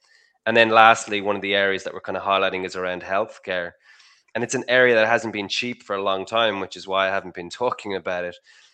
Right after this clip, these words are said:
But what you've seen over the last number of months is investors start to kind of drift to other areas. Um, some kind of concern around ability to pass on inflation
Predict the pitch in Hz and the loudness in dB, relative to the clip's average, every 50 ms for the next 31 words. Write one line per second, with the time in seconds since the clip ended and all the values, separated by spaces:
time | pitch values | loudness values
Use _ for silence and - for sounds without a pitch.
0 | _ _ _ - 98 - 104 107 - - 104 104 - - 107 104 101 101 101 95 | _ _ _ -16 -8 -4 -4 -4 -4 -4 -8 -10 -10 -8 -8 -6 -4 -4 -4 -4
1 | 98 95 95 98 98 92 - - - 92 92 87 92 92 92 90 - 101 104 107 | -6 -4 -2 -2 -2 -2 -4 -8 -10 -10 -8 -6 -6 -6 -6 -8 -6 -2 -2 -2
2 | 107 107 98 - - 92 90 87 - - _ _ _ _ _ _ _ _ _ _ | -2 -2 -6 -12 -14 -12 -12 -12 -14 -16 _ _ _ _ _ _ _ _ _ _
3 | _ _ _ - - - - 104 104 113 107 104 - - - 98 87 - - 98 | _ _ _ -20 -12 -8 -8 -4 0 2 2 0 0 -4 -8 -8 -6 -4 -4 -4
4 | 95 - - - - 90 85 85 - - 92 87 - - 82 82 87 92 90 95 | -4 -4 -8 -12 -10 -10 -10 -10 -8 -8 -8 -8 -10 -12 -14 -12 -10 -8 -4 -2
5 | 104 107 107 107 107 104 104 104 101 92 - - - _ _ _ _ _ _ _ | 0 2 2 0 0 -2 -4 -4 -6 -8 -12 -16 -20 _ _ _ _ _ _ _
6 | _ _ _ _ - 104 98 95 95 95 92 90 92 92 87 - - - - 120 | _ _ _ _ -6 -4 -4 -2 -2 -2 -4 -6 -8 -10 -10 -12 -8 -4 0 0
7 | 107 107 107 107 98 - 107 98 90 - - - 101 92 87 - - - 98 95 | 0 0 0 -4 -6 -6 -8 -8 -8 -10 -12 -14 -12 -12 -12 -12 -8 -6 -4 -4
8 | 95 92 92 92 92 92 90 90 87 87 90 87 - - 92 90 - 95 92 90 | -2 -4 -4 -4 -4 -4 -4 -4 -6 -8 -10 -12 -14 -14 -16 -12 -10 -10 -10 -10
9 | 85 87 85 - - - - 87 90 90 85 - - 92 87 87 87 87 87 85 | -10 -12 -14 -14 -16 -12 -8 -6 -4 -4 -6 -6 -6 -6 -4 -4 -4 -6 -8 -10
10 | 85 - _ - - _ _ _ - 92 87 - - - 120 123 123 127 120 - | -14 -16 _ -20 -20 _ _ _ -20 -18 -18 -18 -14 -4 -2 0 0 0 -2 -4
11 | - 127 120 120 117 120 117 117 | -2 -2 0 0 0 0 -2 -6